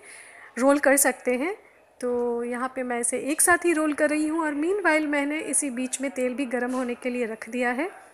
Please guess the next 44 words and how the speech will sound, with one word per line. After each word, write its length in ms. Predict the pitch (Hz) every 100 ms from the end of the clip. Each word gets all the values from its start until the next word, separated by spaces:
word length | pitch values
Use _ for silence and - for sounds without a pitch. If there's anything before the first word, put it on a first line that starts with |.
| - -
तो 60 | 254
हम 140 | 247 247
इसे 200 | 285 285
एक 160 | 277 - - -
बड़ी 260 | 233 254 381
चपाती 500 | - 294 240 233 285
के 720 | 302 311 330 440 _ _ 269
shape 320 | - 254 240
में 160 | 262 262
बेल 200 | 226 240
लेंगे। 380 | 262 240 240 381 - - _ - _ _ -
तो 80 | 247
यहाँ 180 | 247 233
पे 100 | 254
ध्यान 280 | 240 285 370
रहे 220 | 370 359
दोस्तों, 360 | 311 302 330 349
हमें 200 | 285 269
ज़्यादा 440 | 233 226 240 349 - - - -
पतली 260 | 302 359 440
चपाती 460 | 339 - 262 277
नहीं 240 | 262 254 285
बेलनी 340 | 254 240 240
है, 180 | 277 359
हमें 220 | 320 277 277
thick 220 | 381 370
ही 80 | 359
बेलनी 360 | 294 262 247 277
है। 160 | 302 349
और 180 | 262 262
आप 220 | 294 320
इसे 200 | 302 320
cut 220 | 349 370
करने 280 | - 311 269
के 140 | 262
लिए 100 | 254
किसी 240 | 247 240 233
cookie 280 | - - 320
cutter 300 | 339 330 339
का 100 | 330
इस्तेमाल 420 | 320 - 320 320
कर 160 | 302 302
सकते 320 | 302 302 302
हैं। 180 | 311